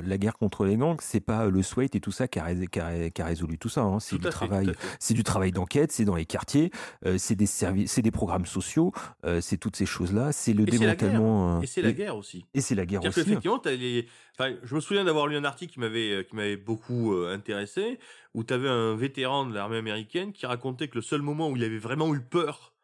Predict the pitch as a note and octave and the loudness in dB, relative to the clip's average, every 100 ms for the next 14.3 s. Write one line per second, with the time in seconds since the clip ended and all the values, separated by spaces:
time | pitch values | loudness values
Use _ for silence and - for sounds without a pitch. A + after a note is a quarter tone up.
0 | _ - A#2 A2+ A#2+ G#3+ - - _ _ | _ -8 -4 -4 -4 -6 -8 -20 _ _
1 | _ _ - - - - D#2+ D2+ - E2+ | _ _ -12 -10 -10 -12 -14 -14 -10 -6
2 | F2 G2 G#2+ G#2 G#2 G#2+ A2+ - E2+ F2+ | -4 0 2 2 0 -2 -4 -6 -12 -10
3 | D#2+ - - - _ _ F3+ E3 B2 A#2+ | -10 -12 -20 -20 _ _ 2 2 2 2
4 | D3+ D3+ C3+ B2 C3+ C#3 D3+ - D3+ D3 | 4 4 2 2 0 0 -2 -2 -8 -8
5 | - F#2+ C3 A#2+ B2+ C#3 B2 C3 D3 A2+ | -8 -4 -2 -2 -2 -2 -2 0 2 2
6 | G#2 G#2 C#3 A2 A2+ A2 A#2 A#2 C3+ A#2+ | 0 0 0 2 4 4 4 2 -2 -2
7 | G2 - F3 C3+ A2 - - - - C#3 | -4 -2 -2 -2 -6 -8 -16 -14 0 2
8 | D#3 - C#3 D#3 E3+ F3+ D3+ C3 B2 C3+ | 2 0 -2 0 2 2 2 2 2 2
9 | B2 C#3+ - - C#4+ - _ _ _ _ | 2 -2 -4 -8 -10 -12 _ _ _ _
10 | _ - A#2+ C#3+ C3 E3+ E3 D#3+ E3+ C#3+ | _ -8 -4 -2 2 4 4 2 2 0
11 | C3+ E3 G3 D#3 B2+ A#2+ C#3+ G3 - - | 2 2 2 0 0 0 0 0 -2 -20
12 | _ _ _ A#2 B2 B2 C#3+ D#3+ F3 F3 | _ _ _ -6 -2 0 0 0 -2 -6
13 | B2+ B2 A#2+ A#2+ B2+ D3 - - B2 A2+ | -6 -4 -2 0 0 -2 -8 -8 -4 -4
14 | G#2 G2+ | -4 -8